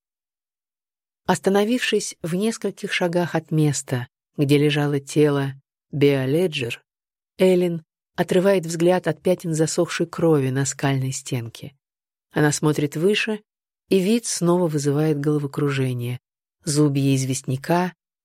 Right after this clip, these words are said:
впадины и трещины, прорезанные стихией. Где она стояла, когда всё это увидела? Но определить точно почти невозможно.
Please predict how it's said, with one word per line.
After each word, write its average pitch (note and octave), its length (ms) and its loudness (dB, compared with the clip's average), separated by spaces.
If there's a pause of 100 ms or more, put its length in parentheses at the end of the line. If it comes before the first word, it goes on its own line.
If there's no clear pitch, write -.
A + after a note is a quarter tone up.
(120)
впадины E3 680 0
и C3+ 40 -8
трещины, D3+ 640 -2
прорезанные C3 680 -2
стихией. G#2+ 720 -10 (640)
Где D#3+ 380 2
она F3+ 240 -2
стояла, D#3+ 760 -4
когда B2+ 340 -4
всё - 300 -4
это C3 220 -4
увидела? A2+ 640 -6 (500)
Но D3+ 160 4
определить E3 580 0
точно A3 380 0
почти F#3+ 400 -6
невозможно. C#3+ 800 -4